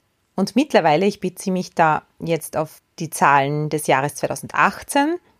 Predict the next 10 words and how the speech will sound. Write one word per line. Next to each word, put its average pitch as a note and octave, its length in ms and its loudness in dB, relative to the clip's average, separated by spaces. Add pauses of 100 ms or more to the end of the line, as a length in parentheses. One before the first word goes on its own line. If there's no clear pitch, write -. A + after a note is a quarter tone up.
(920)
haben F#3 200 2
Männer G#3 240 4
eine G#3 160 4
durchschnittliche G3 560 0
Lebenserwartung D#3+ 580 0
von - 140 -16
achtundsiebzig G#3+ 720 0
Komma F#3 200 4
fünf F3 360 -2
Jahren D3 260 0